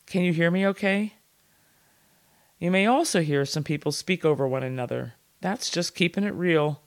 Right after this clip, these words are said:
It becomes harder to control the audio and,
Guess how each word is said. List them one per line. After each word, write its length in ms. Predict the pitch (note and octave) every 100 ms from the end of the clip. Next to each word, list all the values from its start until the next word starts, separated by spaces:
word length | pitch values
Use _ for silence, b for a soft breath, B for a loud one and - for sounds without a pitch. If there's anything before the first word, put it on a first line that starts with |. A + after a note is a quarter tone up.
| b b b b b -
It 140 | D#3
becomes 380 | F3 - F3 E3
harder 300 | E3+ F3 F3
to 100 | D#3
control 400 | D#3 C#3+ - E3
the 120 | D#3+
audio 480 | B2 E3 E3 D3+ C#3
and, 220 | C#3 C#3